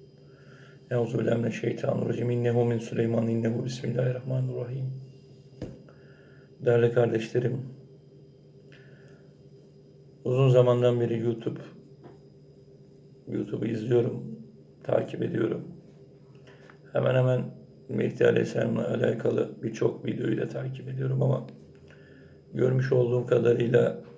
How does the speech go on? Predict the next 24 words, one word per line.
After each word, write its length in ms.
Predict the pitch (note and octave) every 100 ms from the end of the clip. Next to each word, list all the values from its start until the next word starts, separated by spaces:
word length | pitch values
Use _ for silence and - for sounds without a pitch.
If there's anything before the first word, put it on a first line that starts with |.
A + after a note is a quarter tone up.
| -
<clears throat> 1700 | D3+ E3+ C3+ C3 - - - - - - - - - - - - - -
Mehdi 400 | B2 A#2+ - C#3+
olmaya 360 | B2 A#2+ A#2+
meraklı 520 | A#2+ A#2+ A#2+ A#2+ -
birçok 320 | - - C3 -
insan 420 | - - - -
var. 280 | - - - - - - - - - - - - - - - -
Ve 180 | B2+ A#2
hala 460 | A#2 A#2+ A#2+ A#2
da 260 | A#2 A#2+ -
kendini 360 | - A#2+ A#2 A#2
Mehdi 520 | A#2 A2+ - - - - -
olarak 360 | - A#2 A#2+ B2+ -
ilan 340 | A#2 A2+ A2+
etmiş 360 | A2+ - - -
insanları 560 | - - B2 C3 B2+
da 80 | -
görüyorum. 500 | C3 C3 C3 C3 C3 - - - - - - - - - - - - -
Ee, 60 | G1+ G1+ - - - C3 C3 C3 - -
şu 220 | - C3
an 200 | B2 -
ülkemizde 560 | B2+ - B2+ A#2+ A#2+ -
yaşanan 500 | C3+ - B2 C3 C3+
sıkıntılar, 760 | - - - C3 - C3+ C3